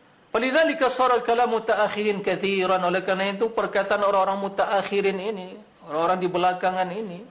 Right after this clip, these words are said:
ya, itu katsiran, semakin banyak. Banyak perkataan yang qalilul barakah, sedikit keberkahannya. Bi khilafil kalamil mutaqaddimin, berbeda dengan perkataan para ulama-ulama mutaqaddim.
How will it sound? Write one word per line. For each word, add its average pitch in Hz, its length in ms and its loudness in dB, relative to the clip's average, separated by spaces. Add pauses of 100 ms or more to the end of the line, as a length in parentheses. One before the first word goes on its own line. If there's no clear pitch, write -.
(140)
ya, 160 160 0 (880)
itu 165 240 -6
katsiran, 147 640 -4
semakin 131 480 -8
banyak. 123 400 -12 (240)
Banyak 240 480 -2
perkataan 196 560 0
yang 160 160 -10
qalilul 175 800 0
barakah, - 880 -2
sedikit 185 800 -8
keberkahannya. 139 880 -8 (400)
Bi 170 160 -2
khilafil 165 640 -2
kalamil 156 400 -2
mutaqaddimin, 123 800 -12
berbeda 143 520 -2
dengan 147 360 -6
perkataan 135 800 -8
para 135 240 -4
ulama-ulama 131 720 -10
mutaqaddim. - 560 -20